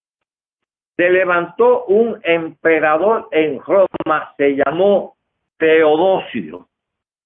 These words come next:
Oiga esto, amado, Teodosio. Y dijo, "El Imperio Romano es tan grande que yo lo voy a dividir".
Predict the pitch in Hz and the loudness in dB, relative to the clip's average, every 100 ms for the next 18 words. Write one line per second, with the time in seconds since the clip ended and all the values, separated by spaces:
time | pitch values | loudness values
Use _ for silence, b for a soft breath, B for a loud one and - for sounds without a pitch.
0 | _ _ - 113 170 127 135 - 98 101 | _ _ -4 0 0 0 -2 -4 -4 -2
1 | 87 90 _ - 196 190 180 202 - 98 | -4 -8 _ -4 0 2 2 0 -2 -8
2 | 80 - _ _ _ _ _ _ _ _ | -16 -18 _ _ _ _ _ _ _ _
3 | _ _ _ _ _ _ _ _ _ _ | _ _ _ _ _ _ _ _ _ _
4 | - 143 160 240 147 117 - _ _ _ | -6 -2 0 0 0 -2 -4 _ _ _
5 | _ _ _ _ _ _ _ _ 147 170 | _ _ _ _ _ _ _ _ -2 0
6 | 175 165 165 - 262 285 277 254 208 190 | 0 -2 -6 -2 0 2 0 0 0 0
7 | 220 247 214 190 - 214 233 - - 202 | 0 0 -2 -6 -2 -2 -2 -6 -4 -2
8 | 208 180 185 190 165 127 123 117 _ _ | -2 -4 -2 -2 -2 -4 -6 -8 _ _
9 | _ _ _ _ _ _ _ _ _ _ | _ _ _ _ _ _ _ _ _ _
10 | _ - 190 175 196 262 262 220 190 220 | _ -4 -2 0 2 2 2 2 2 2
11 | 269 254 233 202 185 185 180 175 160 143 | 2 2 0 0 0 -2 -2 -4 -4 -2
12 | 135 143 226 170 | -2 -2 -2 -2